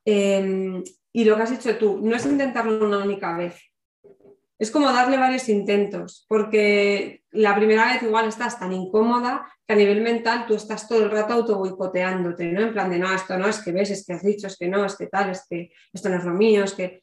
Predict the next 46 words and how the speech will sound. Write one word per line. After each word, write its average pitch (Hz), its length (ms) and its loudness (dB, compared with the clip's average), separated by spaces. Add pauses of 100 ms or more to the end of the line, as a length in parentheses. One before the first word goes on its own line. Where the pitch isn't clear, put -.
(180)
Entonces, 214 260 2
cuando 214 280 4
vas 214 200 2
probando 247 640 0
y 220 120 2
haciéndolo 220 520 -2
otra 190 240 -4
vez, 226 300 -2
y 190 160 -8
digo, 175 160 -6
yo 185 180 -2
no, 214 80 0 (180)
no 180 160 -2
tienes 294 240 -4
que - 80 -8
hacer 180 240 -8
tu 185 80 -8
primer 180 300 -4
directo 175 360 -6
de 170 80 -6
una 165 220 -2
hora, 220 320 0
por 185 100 -10
ejemplo. 214 520 -6 (360)
Puedes 233 180 -2
hacer 254 120 2
un 196 80 0
directo 175 300 -4
de 170 80 -2
diez 170 180 -4
minutos, 202 580 -4 (320)
y 208 120 0
luego 196 180 2
un 262 160 2
directo 190 300 0
con 190 80 -4
otra 170 240 -8
persona, 226 360 -4
y 185 40 -2
luego 196 160 0
un 240 160 2
día 180 240 2
de 165 120 -8
quince, 254 420 0
y 180 40 -4
luego, 202 460 -4